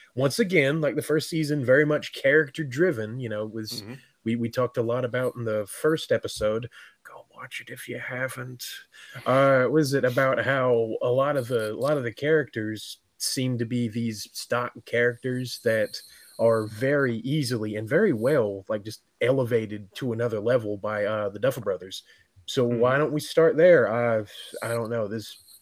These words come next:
Speaker 1: some new characters. Th-, there's old characters, new characters, red characters, blue characters. Um,
Speaker 2: <laughs>
Speaker 1: and then all, all the arcs to go with them, or non-arcs or whatever. I,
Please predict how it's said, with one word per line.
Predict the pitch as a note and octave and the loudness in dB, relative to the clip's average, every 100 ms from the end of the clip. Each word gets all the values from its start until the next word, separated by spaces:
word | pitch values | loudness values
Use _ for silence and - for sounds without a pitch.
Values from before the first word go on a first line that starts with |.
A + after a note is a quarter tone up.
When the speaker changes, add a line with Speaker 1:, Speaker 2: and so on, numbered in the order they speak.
| _ _ _ _ _ _ | _ _ _ _ _ _
Speaker 1:
some | - C#3 A2+ G2+ _ _ _ | -4 -4 -4 -8 _ _ _
new | - C#3+ D3 | 2 4 6
characters. | D3 C3+ A#2+ B2+ B2 A2 - E3 C#3 | 4 2 0 -4 -4 -6 -10 -14 -8
Th-, | C3 G2+ | -4 -2
there's | A#2 G#2+ | -2 0
old | C3+ D#3 | 0 0
characters, | B2 C3+ A2+ - A#2 | 0 -2 -2 -6 -4
new | D#3 | -4
characters, | D3 C#3 A#2+ A2 B2 A#2 A2+ - - - - | 0 0 0 -2 -10 -12 -12 -12 -14 -14 -4
red | C#3 A#2+ | -4 -2
characters, | C3+ A#2+ - G#2 | 0 0 -2 -8
blue | C3 A#2+ | -6 -4
characters. | - A2 G2 - G#2 - | -2 -2 -4 -10 -16 -8
Um, | A#2+ A#2+ A#2 A2+ A2+ A2 F3 B3 | 0 2 2 -2 -4 -2 0 0
Speaker 2:
<laughs> | - - | -2 -2
Speaker 1:
and | B2+ C3 | 0 2
then | C#3 C#3 | 2 4
all, | C#3+ D#3+ E3 D#3 | 8 12 12 10
all | D#3 E3 | 8 8
the | D3+ | 6
arcs | C#3+ C3+ B2 - | 2 0 -2 -8
to | B2 | 0
go | B2 | 2
with | A#2 A#2 | 2 0
them, | G#2 A2 | -4 -8
or | G#2 G#2 G2 | -6 -6 -8
non-arcs | A2 A2+ A2 G#2 G2+ G2+ G#2+ - | -6 -4 -4 -6 -6 -6 -8 -10
or | |
whatever. | G2+ G#2+ A2 | -6 -4 -4
I, | A2 | -4